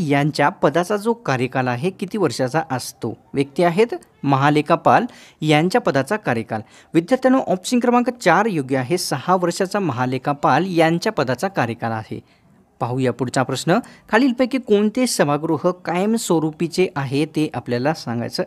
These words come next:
आहे. कायमस्वरूपी असलेले सभागृह. ऑप्शन क्रमांक तीन योग्य आहे. राज्यसभा, विधान परिषद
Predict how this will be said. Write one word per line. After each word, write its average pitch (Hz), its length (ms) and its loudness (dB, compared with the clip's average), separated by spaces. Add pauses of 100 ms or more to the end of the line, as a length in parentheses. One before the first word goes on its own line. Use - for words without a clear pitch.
आहे. 117 280 -6 (380)
कायमस्वरूपी 175 720 2
असलेले 135 380 -2
सभागृह. 113 640 -4 (460)
ऑप्शन 156 340 2
क्रमांक 247 340 2
तीन 233 380 0 (100)
योग्य 139 340 -2
आहे. 135 280 -2 (880)
राज्यसभा, 139 580 0 (220)
विधान 139 340 0
परिषद 170 360 2